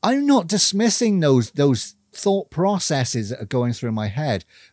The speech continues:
but what I'm also ultimately doing is not allowing them to control my life. And I say that and emphasize the word not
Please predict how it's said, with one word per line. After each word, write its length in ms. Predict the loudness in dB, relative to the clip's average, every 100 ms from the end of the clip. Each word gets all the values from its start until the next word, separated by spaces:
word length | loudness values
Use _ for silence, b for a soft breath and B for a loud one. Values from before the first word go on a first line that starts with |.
| B
but 100 | -6
what 220 | -2 -2
I'm 160 | 0 0
also 520 | 0 0 0 0 0
ultimately 640 | 2 2 2 -2 -2 -2 -2
doing 520 | 2 2 2 0 -6 _ b b b b _
is 240 | 2 2 2
not 640 | 0 2 4 2 -2 -10 -4
allowing 640 | 0 2 2 4 4 2
them 240 | 0 0 -4 -8
to 120 | -8
control 680 | -4 -6 -2 0 2 2 -2
my 160 | -4 -2
life. 360 | -2 -2 -2
And 80 | -2
I 80 | -2
say 420 | 0 0 0 -2
that 280 | -2 -2 -2 -6 _
and 120 | -8 -6 -2
emphasize 680 | -2 0 -4 -2 -2 -2
the 80 | -4
word 400 | 0 2 2 0 b b b
not 520 | -4 0 0 0 -6